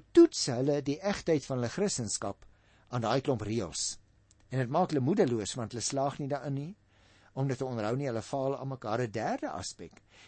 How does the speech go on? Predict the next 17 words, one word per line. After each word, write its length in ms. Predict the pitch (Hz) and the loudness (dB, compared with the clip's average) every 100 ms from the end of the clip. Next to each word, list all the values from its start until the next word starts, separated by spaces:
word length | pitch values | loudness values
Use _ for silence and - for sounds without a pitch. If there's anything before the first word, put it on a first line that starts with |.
| - | 0
die 160 | 147 - | 0 0
klem 540 | - 302 185 151 220 226 | 2 6 6 4 0 -4
val 360 | - 165 147 - | -2 2 4 4
al 300 | 233 277 190 | 2 4 4
meer 400 | 135 139 156 - | 4 4 4 4
op 200 | 147 107 | 0 -2
jou 540 | 98 120 160 285 262 | -4 2 6 6 4
gedrag 460 | 131 113 110 110 - | 2 -2 -2 -4 -6
en 160 | 113 | -8
prestasies 800 | 104 95 - 101 87 - 92 - - - - | -6 -8 -6 -6 -6 -8 -6 -6 -8 -18 -2
en 240 | 135 113 | 0 2
nie 200 | 151 262 - | 0 0 -2
op 160 | 127 | -2
jou 180 | 127 110 | 0 0
verhouding 560 | 113 87 123 143 135 120 | -4 -2 0 0 -2 -4
met 180 | 107 | -4
die 220 | 131 262 | -2 -2